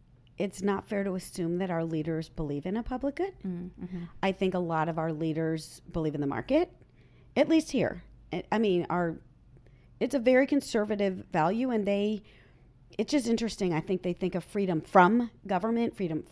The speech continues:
Speaker 1: from, um, anything public. And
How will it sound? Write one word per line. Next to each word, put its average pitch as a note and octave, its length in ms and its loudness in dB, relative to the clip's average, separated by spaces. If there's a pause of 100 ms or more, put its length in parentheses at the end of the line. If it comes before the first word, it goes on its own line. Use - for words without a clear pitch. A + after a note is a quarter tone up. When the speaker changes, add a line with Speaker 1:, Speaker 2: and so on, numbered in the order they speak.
Speaker 1:
from, F#3+ 460 -2 (480)
um, F3 540 -2 (160)
anything F#3+ 480 2
public. - 580 -8 (420)
And F3+ 520 0